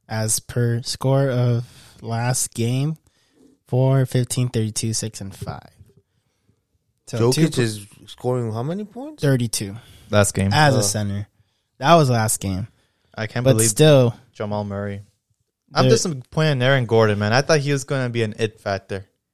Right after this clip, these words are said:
Speaker 3: Four points. With thirty-six minutes playing.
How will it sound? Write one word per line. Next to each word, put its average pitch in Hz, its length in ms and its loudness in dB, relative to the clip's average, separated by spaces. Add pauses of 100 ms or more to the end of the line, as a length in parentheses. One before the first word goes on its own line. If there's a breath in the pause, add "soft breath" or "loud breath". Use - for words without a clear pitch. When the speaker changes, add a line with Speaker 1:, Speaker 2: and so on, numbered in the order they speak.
(260)
Speaker 3:
Four 196 180 4
points. 151 600 -4 (1700)
With 135 160 0
thirty-six 180 500 2
minutes 165 240 0
playing. 127 240 0